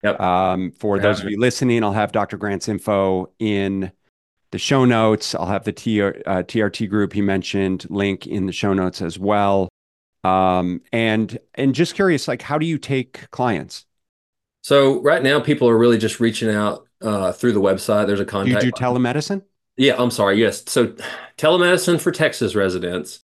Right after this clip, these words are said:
Speaker 1: Out-of-state patients have to come in person. I'm pretty lenient on the frequency of that.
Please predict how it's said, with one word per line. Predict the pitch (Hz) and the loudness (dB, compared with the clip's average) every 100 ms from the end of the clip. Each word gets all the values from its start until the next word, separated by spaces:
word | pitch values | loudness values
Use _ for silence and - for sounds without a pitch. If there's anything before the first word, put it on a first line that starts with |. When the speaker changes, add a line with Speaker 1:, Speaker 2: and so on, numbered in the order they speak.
| _ _ _ _ | _ _ _ _
Speaker 1:
Out-of-state | 113 135 - 123 - | 0 0 2 0 2
patients | 117 107 - 104 - | 2 0 0 -4 -4
have | 104 - | -6 -4
to | - | -6
come | 120 117 | -2 -2
in | 123 | -2
person. | 123 107 104 117 110 | 0 0 0 -2 -4
I'm | 101 101 | -4 -6
pretty | - 120 | 0 2
lenient | 110 110 113 107 | 2 2 2 2
on | 101 | 0
the | 104 | -2
frequency | 101 98 95 95 - 104 | -2 -4 -4 -6 -4 -2
of | 104 | -2
that. | 107 - | -4 -4